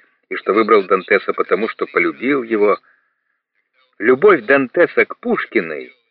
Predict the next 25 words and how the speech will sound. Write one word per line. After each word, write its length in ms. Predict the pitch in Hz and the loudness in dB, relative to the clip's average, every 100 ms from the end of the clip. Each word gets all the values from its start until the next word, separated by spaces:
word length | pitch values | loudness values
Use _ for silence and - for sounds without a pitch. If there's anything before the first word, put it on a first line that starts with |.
| _ | _
ему 280 | 127 165 | -8 -6
не 120 | 156 131 | -6 -6
нравилась. 460 | 101 78 - - _ _ _ _ _ _ _ _ _ _ _ _ _ | -2 -2 -2 -6 _ _ _ _ _ _ _ _ _ _ _ _ _
Геккерен 640 | 131 196 196 190 185 175 170 | 0 0 2 2 2 2 -4
имел 360 | 160 165 165 160 | -4 2 4 4
честолюбивые 760 | 139 131 139 131 147 139 131 127 | 2 -2 -2 -2 0 4 4 4
виды 380 | 170 156 87 | 0 -4 -4
и 100 | 76 | -10
хотел 460 | - 98 - 120 107 | -6 -4 2 2 2
женить 300 | 95 113 123 | 0 -8 -8
своего 280 | - 98 98 | -2 0 0
приемыша 600 | - 95 123 120 - 101 - - _ _ | 0 2 4 4 2 2 0 -12 _ _
на 100 | 90 | -4
богатой 400 | 95 110 120 101 | 0 2 0 -2
невесте. 720 | 95 101 127 113 - - - _ _ _ _ _ _ - | -4 0 2 2 -2 -18 -20 _ _ _ _ _ _ -2
Он 180 | 113 | 0
был 180 | 107 123 | 2 0
человек 440 | 113 107 110 107 95 | 2 2 4 2 -2
злой, 460 | 92 117 120 87 82 | 2 4 4 2 -4
эгоист, 500 | 92 95 120 110 - - - | -4 -4 -6 -14 -20 -20 -14
которому 440 | - 104 104 92 | -4 0 0 0
все 240 | - 104 104 | -4 -2 0
средства 460 | 98 113 - - | 2 0 0 -4
казались 440 | - 87 110 101 - | -2 0 0 0 -2
позволительными 880 | 95 85 90 135 - 127 120 113 | -6 -4 -2 -2 -2 -4 -4 -4